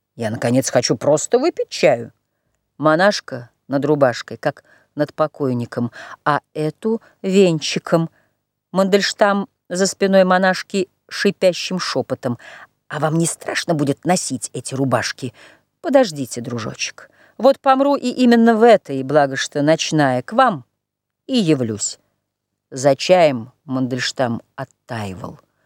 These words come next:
Может быть, это совсем уже не так страшно? Может быть, если каждый день ходить,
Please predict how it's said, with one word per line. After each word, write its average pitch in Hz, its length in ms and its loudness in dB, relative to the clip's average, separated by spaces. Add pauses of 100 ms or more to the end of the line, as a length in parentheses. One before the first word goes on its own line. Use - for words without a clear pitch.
(300)
Может 262 220 2
быть, 302 140 0
это 311 300 0
совсем 302 540 2
уже 285 320 2
не 269 160 4
так 294 220 0 (100)
страшно? 160 680 -4 (460)
Может 277 180 0
быть, 302 120 -2
если 311 200 0
каждый 311 360 2
день 269 260 2
ходить, 165 600 0